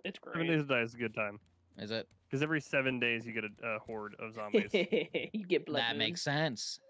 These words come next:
Speaker 3: That, you know
Speaker 2: Yeah.
Speaker 3: what? Didn't think about that till now, but that checks
Speaker 2: And it
Speaker 3: out.
Speaker 2: keeps getting, and it keeps escalating.
Speaker 1: You can
Speaker 3: I
Speaker 1: edit
Speaker 3: do
Speaker 1: that
Speaker 3: need, I need to
Speaker 1: too.
Speaker 3: make a macro for my, uh, my stream deck where I just press it and it zooms in my entire face on the fucking stream for moments like that.
Speaker 2: Hey,
Speaker 3: Like, you
Speaker 2: look,
Speaker 3: know what? That
Speaker 2: like
Speaker 3: makes
Speaker 2: the one
Speaker 3: sense.
Speaker 2: that I have
Speaker 3: <sighs>
Speaker 2: right here.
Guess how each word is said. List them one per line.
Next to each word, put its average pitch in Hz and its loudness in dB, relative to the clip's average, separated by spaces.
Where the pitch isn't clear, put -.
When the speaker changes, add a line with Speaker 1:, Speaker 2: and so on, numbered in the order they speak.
Speaker 3:
That, 120 0
you 127 -4
know 127 2
Speaker 2:
Yeah. 131 4
Speaker 3:
what? 208 -4
Didn't 135 2
think 156 0
about 151 4
that 147 4
till 156 -4
now, 156 2
but 127 0
that 139 0
checks - 0
Speaker 2:
And 160 4
it 170 2
Speaker 3:
out. 165 2
Speaker 2:
keeps 156 -2
getting, 151 -2
and 139 -4
it 127 -4
keeps 147 -2
escalating. 104 -8
Speaker 1:
You 269 -2
can 185 2
Speaker 3:
I 165 4
Speaker 1:
edit 196 8
Speaker 3:
do 196 4
Speaker 1:
that 247 6
Speaker 3:
need, 220 2
I - 2
need 170 6
to 160 8
Speaker 1:
too. 156 6
Speaker 3:
make 123 2
a 104 -2
macro 92 -2
for 107 -6
my, 95 0
uh, 90 0
my 120 -2
stream 104 -4
deck 90 -2
where 95 0
I 95 2
just 92 -8
press 92 -2
it 98 -4
and 95 -6
it 90 -14
zooms 98 -4
in 95 -2
my 92 0
entire 90 0
face 85 -2
on 90 -4
the 87 -6
fucking 87 -8
stream 92 -8
for 90 -12
moments 95 -8
like 98 -8
that. 101 -4
Speaker 2:
Hey, 170 2
Speaker 3:
Like, 170 6
you 190 4
Speaker 2:
look, 180 4
Speaker 3:
know 160 2
what? 170 0
That 170 0
Speaker 2:
like 165 4
Speaker 3:
makes 170 0
Speaker 2:
the 180 2
one 165 4
Speaker 3:
sense. 113 0
Speaker 2:
that 113 -4
I 123 0
have 139 -4
Speaker 3:
<sighs> - -20
Speaker 2:
right 120 -4
here. 123 -6